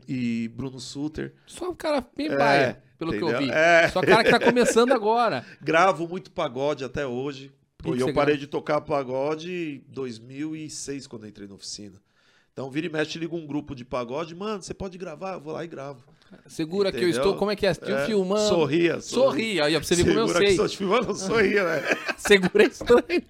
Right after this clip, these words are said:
Speaker 2: Você vê como eu conheço bem, né? Esse
Speaker 1: É,
Speaker 2: daí.
Speaker 1: conhece
Speaker 2: Mas eu
Speaker 1: bem.
Speaker 2: gosto, eu adoro <laughs> esse
Speaker 1: Pois
Speaker 2: tipo
Speaker 1: é,
Speaker 2: de
Speaker 1: e, e, e tamo aí, velho. E
Speaker 2: Que
Speaker 1: tamo
Speaker 2: legal.
Speaker 1: aí tocando. Eu falo que assim,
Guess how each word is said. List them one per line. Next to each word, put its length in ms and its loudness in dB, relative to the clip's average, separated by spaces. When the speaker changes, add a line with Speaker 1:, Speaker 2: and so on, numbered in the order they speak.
Speaker 2:
Você 400 6
vê 60 10
como 180 10
eu 80 8
conheço 380 6
bem, 240 10
né? 100 6
Esse 180 6
Speaker 1:
É, 200 8
Speaker 2:
daí. 80 0
Speaker 1:
conhece 360 4
Speaker 2:
Mas 100 4
eu 100 12
Speaker 1:
bem. 100 4
Speaker 2:
gosto, 320 10
eu 60 4
adoro 260 6
<laughs> 420 -6
esse 140 -16
Speaker 1:
Pois 160 4
Speaker 2:
tipo 140 4
Speaker 1:
é, 280 8
Speaker 2:
de 60 -2
Speaker 1:
e, 520 0
e, 100 -8
e 40 -6
tamo 240 -4
aí, 220 -6
velho. 260 -8
E 60 -20
Speaker 2:
Que 80 -12
Speaker 1:
tamo 180 -8
Speaker 2:
legal. 60 -8
Speaker 1:
aí 200 -8
tocando. 840 -10
Eu 120 -4
falo 260 2
que 100 -2
assim, 400 -6